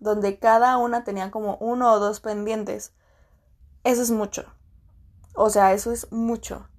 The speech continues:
Yo trataba de terminar mis asuntos de la universidad. Yo solamente trataba de estar ocupada de lunes a viernes en la universidad.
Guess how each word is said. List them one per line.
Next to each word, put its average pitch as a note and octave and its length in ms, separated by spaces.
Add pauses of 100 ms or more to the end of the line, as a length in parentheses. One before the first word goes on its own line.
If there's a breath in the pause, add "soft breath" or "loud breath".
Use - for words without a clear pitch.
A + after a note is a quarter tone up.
Yo A#3+ 180
trataba C#4 320
de A#3 60
terminar F#3+ 420
mis G#3+ 200
asuntos G#3+ 500
de G3 100
la F3 120
universidad. G3 680 (600 soft breath)
Yo C4 180
solamente C4+ 640
trataba G3+ 320
de A3+ 60
estar A3 160
ocupada G3+ 420
de F#3+ 120
lunes A3 340
a F#3 80
viernes G#3 480
en G3 100
la F3+ 100
universidad. F#3 600